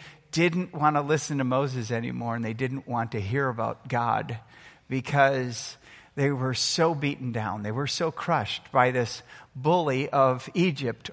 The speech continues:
over them. And the harshness of their lives was s-, such that they couldn't, they just blocked, tried to block God and Moses out.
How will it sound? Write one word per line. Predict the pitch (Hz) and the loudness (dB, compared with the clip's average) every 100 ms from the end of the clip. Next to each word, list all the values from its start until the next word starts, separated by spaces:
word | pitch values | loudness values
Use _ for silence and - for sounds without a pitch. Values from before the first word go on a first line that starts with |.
| - | 0
over | 160 156 151 104 | 0 0 -2 -2
them. | 98 - 127 - _ _ - - - - | -4 -4 -8 -16 _ _ -20 -20 -18 4
And | 165 175 | 6 8
the | 156 | 8
harshness | 143 226 254 220 214 - | 12 12 12 6 4 6
of | 180 165 151 | 10 10 10
their | 156 151 | 6 10
lives | 175 214 147 143 143 | 12 12 12 4 -2
was | 180 170 | 0 2
s-, | - - 190 - | 2 -2 -4 -8
such | - 180 170 - | 6 6 6 4
that | 175 165 | 4 4
they | 165 | 2
couldn't, | 165 - 202 190 - - - - | 0 2 2 0 -4 -14 -20 -2
they | 175 | 0
just | 147 220 214 - - | 4 2 2 -6 0
blocked, | 156 165 185 - | 8 8 8 0
tried | - 175 185 | 2 4 4
to | |
block | 127 135 139 165 - - | 2 6 8 6 0 -4
God | - 135 147 143 | 4 6 6 4
and | 143 127 | -2 -4
Moses | 131 131 127 113 - 135 | -4 -4 -6 -12 -10 -4
out. | 113 85 | -4 -4